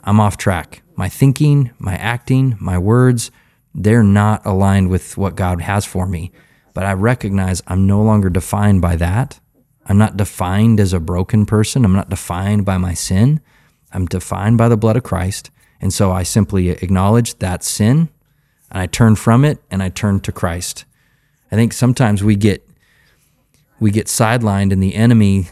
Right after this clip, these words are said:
likes to show us our sin and our failures, and then we focus and we fixate on the sin, the failure, and we go, "Okay, how do I stop doing that?" And I, I'm gonna come up with ways, I'm gonna figure it out, I don't wanna do that, and so I fixate.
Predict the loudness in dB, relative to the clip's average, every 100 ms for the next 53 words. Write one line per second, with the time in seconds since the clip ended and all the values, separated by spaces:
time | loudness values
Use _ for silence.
0 | -6 -6 -4 -4 -4 0 2 2 0 -4
1 | -4 0 4 4 4 0 -2 0 2 2
2 | 2 -2 -4 0 2 4 4 4 2 0
3 | -4 _ _ -20 -2 2 2 2 -2 -2
4 | -10 -8 -2 -2 -2 -2 -4 -2 -2 -2
5 | -2 -2 0 0 -2 -6 -8 -6 -6 -2
6 | 2 4 2 0 -4 -8 -8 -2 0 2
7 | 2 2 0 0 -2 -4 -6 -2 0 0
8 | 0 -4 -2 -2 -2 -4 -8 -4 -2 -4
9 | _ _ -2 0 2 4 4 2 0 0
10 | 0 0 0 -2 -4 -2 0 2 4 2
11 | 0 -4 0 4 4 4 2 2 0 -2
12 | -6 -4 -4 -2 -2 -2 -2 -2 -4